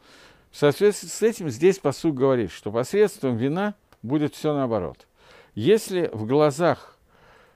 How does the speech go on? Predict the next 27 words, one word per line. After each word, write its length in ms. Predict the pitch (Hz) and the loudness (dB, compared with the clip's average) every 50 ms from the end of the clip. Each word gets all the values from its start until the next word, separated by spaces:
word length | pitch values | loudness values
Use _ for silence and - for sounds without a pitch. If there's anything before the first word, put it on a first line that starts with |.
| _ _ _ _ | _ _ _ _
э, 500 | - 110 117 117 117 113 110 107 104 85 | -4 0 2 4 4 4 4 4 2 0
глаза 400 | - 104 110 131 139 127 160 175 | -2 -4 -2 -2 0 0 0 -2
твои 160 | 147 - 139 123 | 0 2 0 0
будут 280 | 117 131 135 135 - | 0 -2 -4 -4 -4
устремлены 720 | 123 - - - 127 127 127 131 139 147 160 165 151 120 - _ _ | -6 -8 -6 -4 -4 -2 0 0 0 -2 -2 -2 -4 -6 -6 _ _
на 300 | - 98 104 117 139 131 | -6 -4 -2 0 0 -2
после 480 | - - 165 165 - - - 110 104 101 | 0 0 0 0 0 0 -4 -4 -4 -4
знута, 460 | 92 101 139 165 - 180 - 120 101 | -2 -2 -2 -2 -2 -2 -4 -6 -6
на 120 | 98 104 | -6 -6
после... 760 | - - 139 139 - - - 113 110 104 101 101 98 92 90 - _ _ _ _ _ _ _ _ _ _ _ _ _ _ _ _ _ - | -2 -2 -2 -2 -2 -4 -6 -6 -4 -2 -2 -2 -4 -6 -8 -10 _ _ _ _ _ _ _ _ _ _ _ _ _ _ _ _ _ -12
э, 680 | - 110 110 110 110 107 107 104 101 98 92 85 71 - | -6 -4 -2 -2 0 0 -2 -2 -2 -4 -4 -6 -8 -12
э, 0 | - - - - - - - - - - - - - - - - 82 85 87 92 90 87 90 87 85 - - - - - | -18 -20 -20 -20 -20 -20 -20 -20 -20 -20 -20 -20 -20 -20 -20 -18 -16 -16 -16 -16 -16 -18 -18 -18 -18 -18 -18 -18 -16 -6
то 60 | - | -4
есть 140 | 135 113 - | -2 0 2
они 140 | 170 190 214 | 2 4 4
будут 240 | 190 185 170 147 - | 6 6 6 6 4
с-, 140 | - - - - _ - - - - | 0 -8 -16 -20 _ -20 -20 -20 2
пытаться, 540 | - 214 - - 202 202 214 208 - - 156 | 4 4 4 8 8 8 8 6 2 -4 -6
глаза 360 | 120 123 131 135 131 175 185 | -2 -2 0 0 0 0 -2
твои 180 | - - 147 139 | 0 0 0 0
будут 300 | 135 131 160 151 143 - | 2 0 0 -2 -2 -4
смотреть 680 | - - 139 131 120 - 156 170 180 151 123 107 - - - | -6 -4 -4 -4 -2 0 2 2 2 2 0 -6 -14 -10 -6
на 400 | 113 107 120 139 147 151 127 - | -4 -2 0 2 2 0 0 -2
занот, 460 | - 98 120 123 139 135 113 - - | -4 -4 -2 0 2 0 0 0 -2
на 240 | 120 123 127 131 123 117 | -2 -2 0 0 0 -2
блудниц, 540 | 104 120 127 123 117 123 107 85 - - | -2 -2 -2 0 0 -2 -2 -4 -8 -10
вот. 180 | - 92 90 | -10 -10 -12